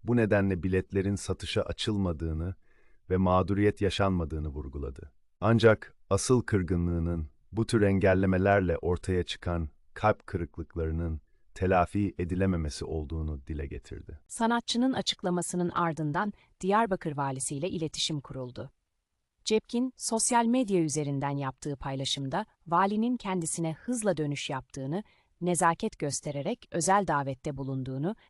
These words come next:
Speaker 2: ve organizasyondaki eksik prosedürlerin tamamlanması için söz verdiğini aktardı.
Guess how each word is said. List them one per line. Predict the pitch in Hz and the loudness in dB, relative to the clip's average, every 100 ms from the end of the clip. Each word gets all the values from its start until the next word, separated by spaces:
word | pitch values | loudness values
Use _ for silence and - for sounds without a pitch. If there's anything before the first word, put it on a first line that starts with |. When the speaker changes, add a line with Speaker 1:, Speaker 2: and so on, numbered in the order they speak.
| _ | _
Speaker 2:
ve | 175 | 0
organizasyondaki | 180 170 175 165 160 165 - 165 160 160 - | 0 0 0 0 0 0 -2 -2 -2 -4 -4
eksik | 180 175 - - | -6 -4 -6 -4
prosedürlerin | 196 175 175 156 156 160 202 | -4 -2 -2 -2 -2 -2 -2
tamamlanması | 175 160 156 151 147 147 180 | 0 0 2 0 -2 -4 -4
için | 156 185 | -2 -2
söz | 190 262 240 160 | -2 0 0 0
verdiğini | 147 139 139 156 | -2 -2 -4 -4
aktardı. | - - - 127 117 - | -4 -8 -8 -8 -10 -14